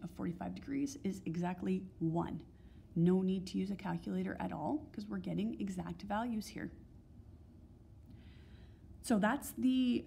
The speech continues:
special triangle for the angle forty-five degrees. Now let's talk about the special triangle for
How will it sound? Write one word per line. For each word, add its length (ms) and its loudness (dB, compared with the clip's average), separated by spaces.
special 400 0
triangle 640 2
for 300 2
the 260 4
angle 300 6
forty-five 600 2
degrees. 460 -8
Now 200 6
let's 200 4
talk 240 0
about 340 4
the 240 2
special 880 4
triangle 580 8
for 440 4